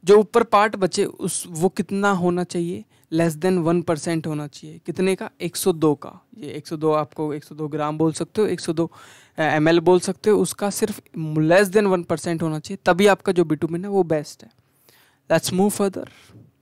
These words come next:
इस तरीके से हम यहाँ पे चीज़ों को देखते हैं। अब यहाँ पे हम,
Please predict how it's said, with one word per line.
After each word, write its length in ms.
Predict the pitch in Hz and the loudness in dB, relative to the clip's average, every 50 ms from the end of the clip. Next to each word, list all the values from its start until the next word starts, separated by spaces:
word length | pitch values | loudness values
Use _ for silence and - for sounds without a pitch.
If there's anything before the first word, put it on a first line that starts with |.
| _ _ _ _ _ _ _ _ _ - | _ _ _ _ _ _ _ _ _ -2
इस 160 | 185 - - | -2 0 2
तरीके 340 | - 185 160 151 - 165 147 | 2 2 2 2 0 0 -2
से 140 | - 202 | -2 -2
हम 180 | 190 180 165 170 | -6 -6 -4 -4
यहाँ 240 | 165 156 156 147 143 | -2 -2 -2 -4 -4
पे 220 | - - 170 240 - _ _ _ _ - | -4 -6 -10 -10 -12 _ _ _ _ -12
चीज़ों 240 | - 175 151 156 156 | -8 -4 0 0 2
को 120 | - 233 | 4 2
देखते 400 | 220 175 160 147 127 - - 131 | 4 4 4 2 2 -2 -10 -10
हैं। 200 | 135 151 147 - - _ _ - - - - - - - - _ - | -10 -10 -12 -16 -20 _ _ -20 -20 -20 -20 -20 -20 -20 -8 _ 4
अब 160 | 202 214 233 | 4 6 8
यहाँ 300 | 254 247 226 220 220 220 | 6 6 6 4 4 4
पे 120 | 202 233 | 4 4
हम, 200 | 220 220 214 190 | 4 4 2 -2